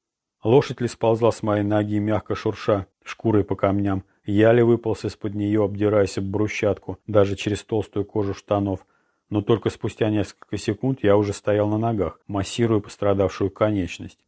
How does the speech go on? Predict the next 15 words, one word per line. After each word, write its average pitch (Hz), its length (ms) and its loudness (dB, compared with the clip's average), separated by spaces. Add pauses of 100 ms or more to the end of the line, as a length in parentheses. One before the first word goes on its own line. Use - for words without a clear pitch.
(160)
К - 80 0
этому 117 280 2
времени 127 360 4
по 110 160 2
улице 120 380 2
вовсю 101 300 0
грохотали 107 560 2
шаги 101 320 -2
подкованных 95 600 -2
сапог. 90 520 -4 (300)
По 101 140 4
дальним 107 320 2
стенам 120 360 0
заметались 101 600 0
тени, 85 360 -4